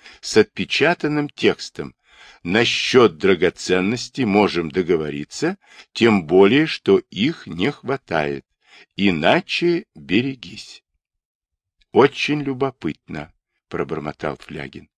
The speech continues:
"Очень", подтвердил член кор. "Что вы по этому поводу можете сказать, Дарья Фёдоровна?"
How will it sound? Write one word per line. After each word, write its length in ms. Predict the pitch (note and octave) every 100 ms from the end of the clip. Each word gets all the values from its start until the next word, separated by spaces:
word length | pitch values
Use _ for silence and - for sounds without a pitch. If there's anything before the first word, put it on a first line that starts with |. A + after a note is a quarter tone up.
| _ _ _ _ _ _ -
"Очень", 640 | C3 G#2+ - - F2+ E2 _
подтвердил 640 | - - - F#2+ F2 D#2 E2
член 320 | - E2 D#2
кор. 320 | - D#2 - _ _ _ _ - - -
"Что 420 | - - - F3 G#3+
вы 120 | G#3
по 100 | G3
этому 340 | F#3+ F#3 F3+
поводу 400 | - F3 D#3+ D3+
можете 380 | D3+ D3 B2+ C3+
сказать, 500 | - C#3 G#2+ D#2+ C2
Дарья 260 | G2+ G2 D2
Фёдоровна?" 540 | - D2 D#2+ D2 D2